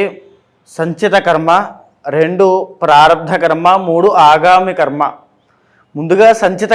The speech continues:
కర్మ అని అంటే మీరు అంటే మీ, మీ జీవాత్మ అని అర్థము. మీ శరీరము మీ జీవాత్మ రెండు వేరు వేరు. మీ జీవాత్మ ఎన్ని వందల సంవత్సరాలుగా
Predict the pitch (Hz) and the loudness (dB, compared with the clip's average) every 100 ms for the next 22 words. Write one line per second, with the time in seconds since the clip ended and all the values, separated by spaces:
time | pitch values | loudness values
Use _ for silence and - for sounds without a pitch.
0 | 202 196 196 185 175 156 175 233 254 247 | 0 0 0 0 -2 -2 -2 0 -4 -12
1 | - 156 190 214 220 208 - - 160 165 | -8 -2 0 2 2 0 -8 -10 -6 -2
2 | 202 214 190 185 170 156 180 185 185 185 | 0 0 -4 -6 -6 -2 2 4 2 -2
3 | 180 185 147 151 147 - 175 185 185 160 | -2 -2 -4 -6 -10 -8 -8 -4 -4 -2
4 | 175 175 202 220 180 165 170 170 170 190 | 0 0 -2 -2 -4 -2 0 0 0 -2
5 | 175 170 175 160 151 143 143 135 - _ | -2 -4 -2 -2 -2 -4 -6 -8 -16 _
6 | _ 165 196 156 185 196 220 220 220 190 | _ -10 -8 -6 -4 2 4 2 -2 -4
7 | 180 226 247 - _ _ 165 196 185 170 | -2 -2 -8 -18 _ _ -8 -2 0 0
8 | 185 220 214 185 180 185 170 160 160 | 0 0 0 -6 -6 -2 0 0 0